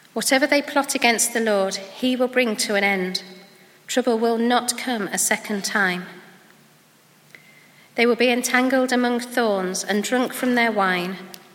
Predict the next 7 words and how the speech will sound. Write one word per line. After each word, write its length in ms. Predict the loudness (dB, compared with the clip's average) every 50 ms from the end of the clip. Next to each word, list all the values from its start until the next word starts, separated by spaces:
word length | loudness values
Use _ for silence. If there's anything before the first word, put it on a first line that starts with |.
| -10 -4
They 100 | -2 0
will 140 | 0 0 0
be 100 | -2 -4
consumed 720 | -4 -2 -2 0 0 2 0 0 0 0 2 2 0 0 0
like 260 | 0 -2 -2 -4 -4
dry 220 | 0 2 2 2
stubble. 540 | 2 -2 -2 -2 -2 -2 -2 -2 -4 -6